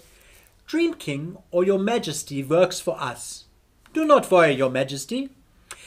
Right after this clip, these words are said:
The Dream King heaved in a big sigh and continued.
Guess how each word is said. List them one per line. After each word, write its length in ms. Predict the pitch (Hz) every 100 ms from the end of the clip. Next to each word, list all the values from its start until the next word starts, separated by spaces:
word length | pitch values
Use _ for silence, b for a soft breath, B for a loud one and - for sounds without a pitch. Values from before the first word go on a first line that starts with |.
| B B B B B -
The 100 | 143
Dream 320 | 165 240 233
King 240 | 190 196
heaved 480 | 165 - 202 208 156
in 100 | 139
a 60 | 123
big 240 | 160 175
sigh 360 | - 131 127 127
and 140 | 127
continued. 680 | 139 131 147 120 101 92